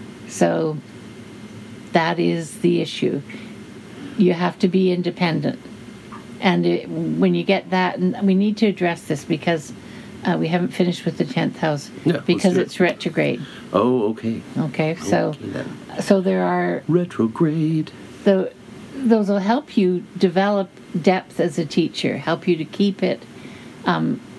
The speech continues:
Speaker 1: from being a superficial experience. But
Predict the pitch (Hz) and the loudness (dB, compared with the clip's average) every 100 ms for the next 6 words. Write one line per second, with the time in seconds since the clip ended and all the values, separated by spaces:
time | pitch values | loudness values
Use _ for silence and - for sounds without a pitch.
0 | - - - 175 165 175 170 165 147 - | -16 -12 0 2 4 2 2 0 -2 -2
1 | 175 170 165 160 143 170 151 - - - | -4 0 0 0 0 -2 0 -2 -6 0
2 | 175 156 127 - - - - - - 185 | 0 2 -2 -4 -10 -16 -16 -16 2 2
3 | - | 2